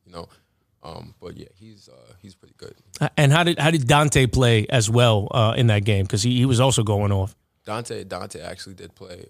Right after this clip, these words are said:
Speaker 1: really good. Um, you know, he, uh, he's quick. He's small, he's quick. He can get through the lane, and it, it's crazy,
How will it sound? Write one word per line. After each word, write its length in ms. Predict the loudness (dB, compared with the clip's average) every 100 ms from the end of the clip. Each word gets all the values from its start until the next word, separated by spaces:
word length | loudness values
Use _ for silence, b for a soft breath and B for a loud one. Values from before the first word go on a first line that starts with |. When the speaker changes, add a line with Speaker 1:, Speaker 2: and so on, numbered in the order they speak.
| _
Speaker 1:
really 380 | _ -20 -20 _
good. 200 | _ _ _ _ _ _
Um, 340 | -16 -16 -18 -20
you 140 | -20
know, 300 | -20 -20 -20 _ _ _ _ _ _ _
he, 160 | -18 -16
uh, 140 | -16 -18 _
he's 140 | -20
quick. 360 | -18 -16 -16 _ _ _ _ _ _ _ _
He's 140 | _ -12
small, 480 | -12 -12 -10 -10 -12
he's 180 | -16
quick. 320 | -20 -20 -20 -20 _ _ _
He 60 |
can 180 | _ _
get 180 | -20 -20
through 140 | -20
the 100 | -20 -20
lane, 400 | -18 -18 -20 -20 _ _ _ _
and 120 | -20
it, 180 | -20 -20
it's 160 | -20 -20
crazy, 520 | -20 -16 -16 -16 -20